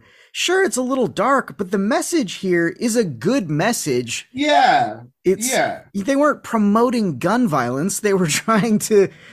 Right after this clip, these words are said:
Speaker 1: show the, the problem with keeping your guns out and letting kids play with guns. Like, that's, you know
Speaker 2: Yeah.
Speaker 1: what I mean? Like, uh, I don't
Speaker 2: Yeah.
Speaker 1: understand why it would be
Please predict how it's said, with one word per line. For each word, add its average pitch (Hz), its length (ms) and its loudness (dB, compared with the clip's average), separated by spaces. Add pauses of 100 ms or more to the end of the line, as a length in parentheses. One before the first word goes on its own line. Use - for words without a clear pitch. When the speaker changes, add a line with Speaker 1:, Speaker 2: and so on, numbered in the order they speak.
(140)
Speaker 1:
show 214 840 2
the, 156 400 -2
the 190 100 0
problem 196 580 0
with 160 260 -2 (440)
keeping 180 320 0
your 277 120 0
guns 302 360 2
out 131 220 2
and 131 140 -4
letting 190 240 0
kids 254 260 -2
play 190 260 0
with 233 160 -4
guns. 202 420 0
Like, 147 180 -4
that's, 202 400 -2
you - 300 -10
know 349 80 2
Speaker 2:
Yeah. 359 100 4
Speaker 1:
what - 20 2
I 370 60 0
mean? 392 240 2
Like, 285 240 0
uh, 247 240 -6 (260)
I 240 80 -4
don't 285 160 2
Speaker 2:
Yeah. 277 60 0
Speaker 1:
understand 254 360 0
why 233 180 2
it 220 60 2
would 202 160 -2
be 208 360 -2